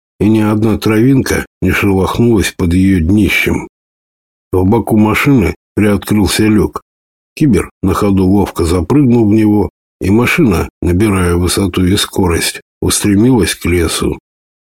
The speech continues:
«Объявляю чрезвычайное положение», произнёс Болон. Испуганный вдох был ему ответом. «Все текущие дела сдайте киберам.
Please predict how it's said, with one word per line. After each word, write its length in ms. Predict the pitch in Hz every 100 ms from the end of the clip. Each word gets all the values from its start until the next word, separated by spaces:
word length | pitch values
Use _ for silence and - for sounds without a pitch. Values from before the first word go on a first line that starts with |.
| _ _ _ _ -
«Объявляю 760 | 98 107 123 131 135 95 82 - -
чрезвычайное 920 | 113 113 92 110 107 139 95 101 95
положение», 840 | 85 123 110 113 120 98 85 73 - _ -
произнёс 580 | 104 101 92 104 80
Болон. 480 | 80 98 95 78 73 - _ _ _ _ -
Испуганный 680 | 110 - 113 92 92 95 90
вдох 460 | 87 127 101 - _ -
был 280 | 92 104
ему 340 | 95 101 101 92
ответом. 680 | 101 92 85 69 78 - - _ _ _ _ _ _ _ _ _
«Все 240 | - 131 110
текущие 600 | 117 - 123 - 113 110
дела 480 | 101 123 123 82 -
сдайте 560 | - 85 104 127 101 110
киберам. 600 | 101 123 95 87 80 -